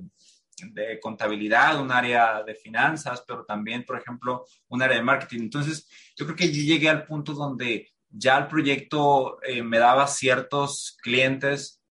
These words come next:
eh, y yo quería más, ¿no? Entonces, digo, bueno, ¿qué hay que hacer aquí? Ah, bueno, hay que hacer otras estrategias,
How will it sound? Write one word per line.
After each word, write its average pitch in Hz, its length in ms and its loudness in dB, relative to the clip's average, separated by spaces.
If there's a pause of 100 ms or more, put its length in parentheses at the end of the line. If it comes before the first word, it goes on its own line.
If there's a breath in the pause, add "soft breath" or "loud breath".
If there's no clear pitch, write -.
(140)
eh, 104 800 0 (120)
y 107 140 -4
yo 110 140 -4
quería 127 280 2
más, 123 460 0
¿no? 117 340 -4 (260 loud breath)
Entonces, 120 380 -6
digo, 120 180 -2
bueno, 107 320 0
¿qué 123 80 0
hay 117 180 4
que 135 100 2
hacer 127 220 2
aquí? 151 460 0 (160)
Ah, 110 160 4
bueno, 113 400 2
hay 101 220 -2
que - 100 -10
hacer 117 380 -2 (180)
otras 113 440 2
estrategias, 120 960 4